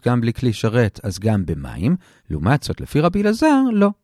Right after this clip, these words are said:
רק ביין חייבים בחוץ בלי כלי שרת, כי יין באמת ניסחו גם בממות יחיד בלי כלי שרת, אבל מים לא, כי הרי מים לא היו בבמות יחיד, מים זה רק במשכן, בסוכות, ולכן במים, לפי רבי אלעזר,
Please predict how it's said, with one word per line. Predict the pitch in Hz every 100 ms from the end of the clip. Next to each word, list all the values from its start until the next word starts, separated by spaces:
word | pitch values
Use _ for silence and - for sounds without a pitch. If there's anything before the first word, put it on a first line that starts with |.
| -
רק | 196 -
ביין | 131 123 98 85 85
חייבים | - 113 131
בחוץ | 143 175 -
בלי | 185
כלי | - 196
שרת, | - 214 285 - -
כי | -
יין | 113 143 127
באמת | 107 117 -
ניסחו | 98 - 143
גם | 117 123 123
בממות | 107 107 117 -
יחיד | 98 - 135 87
בלי | 80 117
כלי | - 85
שרת, | 71 71 73 117 - - -
אבל | - 85 117
מים | 139 247 285 247 254
לא, | 254 302 -
כי | - 127
הרי | 123 123 135
מים | 120 170 185
לא | 160
היו | 294 277
בבמות | 120 98 85 -
יחיד, | 87 76 73
מים | 87 117 120
זה | 123
רק | 127 - - -
במשכן, | 120 110 - 277 214
בסוכות, | 123 - - 285 - - 92
ולכן | 82 - 175 180
במים, | 190 277 311 220
לפי | 175 214
רבי | 208 220
אלעזר, | 214 214 285 185